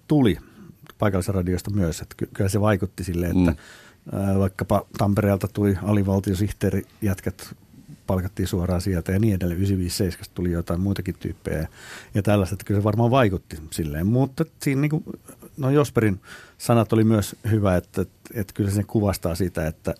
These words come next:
Speaker 1: ei sinne haettu vain ja ainoastaan musiikista tietäviä, vaan niitä, jotka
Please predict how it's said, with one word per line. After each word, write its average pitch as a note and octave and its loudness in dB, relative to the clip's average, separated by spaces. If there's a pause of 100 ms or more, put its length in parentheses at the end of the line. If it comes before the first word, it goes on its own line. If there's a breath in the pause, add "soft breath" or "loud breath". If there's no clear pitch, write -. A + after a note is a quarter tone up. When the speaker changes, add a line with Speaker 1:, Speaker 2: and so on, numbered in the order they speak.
(140)
Speaker 1:
ei F2+ 0
sinne F2+ -2
haettu F2+ -4
vain G2 2
ja F2 2
ainoastaan D#2+ -2
musiikista E2+ -4
tietäviä, D2 -8
vaan C#2 -10 (520 loud breath)
niitä, E2 -2
jotka - -6